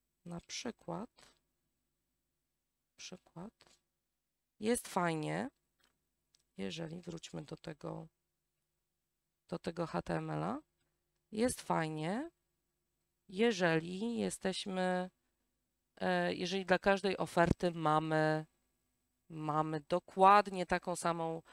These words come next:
liczbę wylistowanych szczegółów. Ale tu też myślę, że, o, mamy jakiś trochę lepszy skrypt. E, no,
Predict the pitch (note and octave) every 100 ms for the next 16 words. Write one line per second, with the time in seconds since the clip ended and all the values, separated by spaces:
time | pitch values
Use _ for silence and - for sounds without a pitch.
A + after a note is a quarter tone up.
0 | - - _ F3 F3 F3 D#3+ F3 D#3+ D#3+
1 | D#3+ F3 D#3 D#3+ D#3+ D#3 D#3 - - _
2 | - - D#3+ D#3 C#3+ A3 - - _ _
3 | _ _ _ _ _ _ _ _ _ _
4 | _ _ _ _ _ _ _ _ _ _
5 | _ _ _ _ _ _ _ - F#4 G4+
6 | A3 - - F3+ E3+ F3 F3+ - - _
7 | _ - F#3 E3 - F#3 F3 E3 - F3
8 | E3+ D3+ E3 - G3 _ _ _ _ _
9 | _ _ _ _ _ _ _ D3+ - _
10 | - - E3 D#3 D#3 - - - E3+ -
11 | D#3+ D#3+ - - - - A#2 D#3 _ -
12 | _ _ _ _ - _ - - _ _
13 | _ _ _ _ _ _ _ - F3+ F#3
14 | F#3 F#3+ G#3 _ _ _ _ _ _ B3